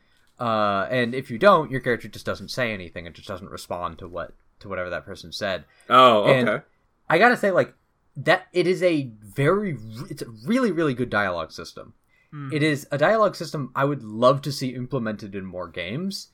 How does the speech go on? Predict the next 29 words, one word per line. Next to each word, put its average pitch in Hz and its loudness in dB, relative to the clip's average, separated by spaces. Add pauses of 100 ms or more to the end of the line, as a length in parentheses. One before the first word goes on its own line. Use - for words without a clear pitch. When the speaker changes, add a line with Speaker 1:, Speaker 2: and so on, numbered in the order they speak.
Speaker 3:
Mm-hmm. 123 -16
Speaker 1:
because 135 -4
I 139 4
think 180 -4
it, - -6
it 143 -6 (500)
pretty 208 -4
solidly 139 -2
captured, 135 -2
like, 101 -6
a 101 -10
natural 104 -6
flow 104 -2
of 95 -8
conversation 98 -6
between 98 -12
you 95 -6
and 92 -6
an 87 -8
N 82 -10
P 82 -16
C. - -18
Speaker 3:
Yeah, 135 -10
it, 175 -16
it 202 -6
makes 208 0
Speaker 2:
Yeah. 185 2
Speaker 3:
small 170 0
talk 139 -2